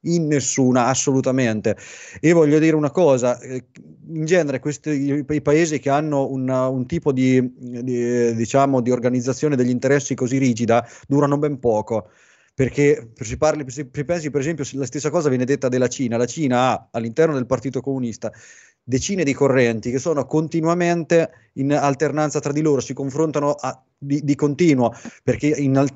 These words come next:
se no non si potrebbe spiegare come quel paese è riuscito a correggere di volta in volta le, alcune storture che caratterizzavano la sua struttura economica e politica. Questo è esattamente quello che ha fatto Putin, come dicevo prima. Ci sono stato un periodo in cui i liberali,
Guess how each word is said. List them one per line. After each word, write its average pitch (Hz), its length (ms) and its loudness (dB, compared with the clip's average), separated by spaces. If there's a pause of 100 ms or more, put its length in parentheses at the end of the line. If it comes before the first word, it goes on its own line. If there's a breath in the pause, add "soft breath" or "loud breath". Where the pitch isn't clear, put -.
(120)
se 135 140 -6
no 160 140 4
non 143 140 0
si - 160 -8
potrebbe 147 340 0
spiegare 135 540 2
come 135 220 -4
quel 135 180 -2
paese 156 260 2
è - 40 -2
riuscito 131 340 -4
a 120 60 -2
correggere 139 460 0
di 127 120 -6
volta 135 280 0
in 151 100 -4
volta 151 420 2 (380 loud breath)
le, 131 240 0
alcune 139 340 -2
storture 151 680 0 (100)
che 143 100 -4
caratterizzavano 139 640 0
la 131 80 -6
sua 127 140 -8
struttura 135 380 -6
economica 139 420 -4
e - 20 -2
politica. 117 500 -2 (320 soft breath)
Questo 151 360 0
è 143 60 0
esattamente 139 520 2
quello 143 220 2
che 127 80 0
ha - 20 2
fatto 123 240 0
Putin, 127 260 -2
come 123 200 -4
dicevo 131 320 0
prima. 135 340 0
Ci - 400 -14
sono 131 80 -2
stato 156 240 0
un 147 80 -2
periodo 156 360 2
in 127 100 0
cui 139 160 0
i - 20 0
liberali, 139 580 2